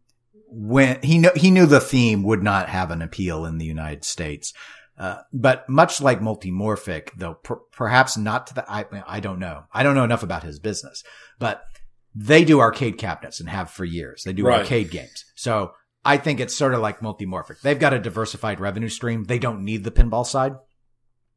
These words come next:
Speaker 1: And so he may have ultimately wanted to be more known for being a pinball company than, uh, someone who's making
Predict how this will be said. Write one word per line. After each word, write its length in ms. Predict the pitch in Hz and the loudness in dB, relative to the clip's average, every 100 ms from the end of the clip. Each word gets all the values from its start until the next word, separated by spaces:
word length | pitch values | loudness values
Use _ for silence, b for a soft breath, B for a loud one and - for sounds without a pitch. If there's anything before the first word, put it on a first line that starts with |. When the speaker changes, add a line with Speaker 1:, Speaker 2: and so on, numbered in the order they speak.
| - | -8
Speaker 1:
And 180 | 123 110 | -4 -4
so 500 | - 113 101 92 85 b b | -2 -2 0 -2 -4 b b
he 120 | - | -2
may 220 | 139 120 113 | 2 4 4
have 140 | 95 | 2
ultimately 440 | 147 147 117 113 101 | 4 4 4 -2 -2
wanted 320 | 101 120 110 | 0 0 -2
to 60 | 98 | -2
be 140 | 101 | -2
more 380 | 95 107 117 104 | -2 -2 0 0
known 340 | 98 104 98 | 0 -2 -4
for 260 | 87 98 90 | -4 -6 -2
being 360 | 107 113 101 | 0 0 0
a 180 | 87 80 | -2 -6
pinball 400 | - 98 85 76 | -4 -2 -2 -4
company 440 | - 90 85 87 85 | -6 -6 -4 -4 -2
than, 380 | 92 90 85 - B B - | -2 -2 -2 -6 B B -6
uh, 180 | 85 80 | -4 0
someone 300 | 120 117 104 | 0 2 2
who's 180 | 104 | 0
making 520 | 90 101 - 92 90 | 0 0 0 -2 -2